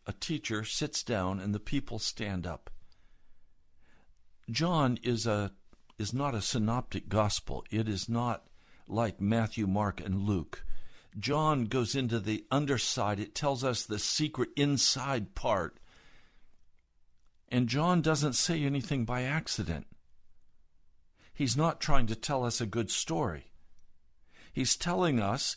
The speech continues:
in this setup to this eighth chapter that Jesus is going to tell us something very, very important that we need to understand.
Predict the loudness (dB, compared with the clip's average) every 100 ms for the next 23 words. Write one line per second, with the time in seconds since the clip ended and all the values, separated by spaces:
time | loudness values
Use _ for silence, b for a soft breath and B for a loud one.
0 | -2 0 0 -2 -2 -4 -4 0 2 2
1 | 0 -2 -4 0 2 2 0 -6 -10 b
2 | b 0 0 -2 -8 -2 0 0 -2 -2
3 | -2 -6 b b b b _ _ _ _
4 | _ _ _ -8 -6 0 2 4 4 2
5 | 0 0 0 0 -2 -2 2 4 2 2
6 | 0 0 0 -2 -2 2 4 6 4 0
7 | 2 4 4 2 0 0 6 6 6 0
8 | 0 2 4 4 2 0 0 0 0 0
9 | -2 0 0 0 -2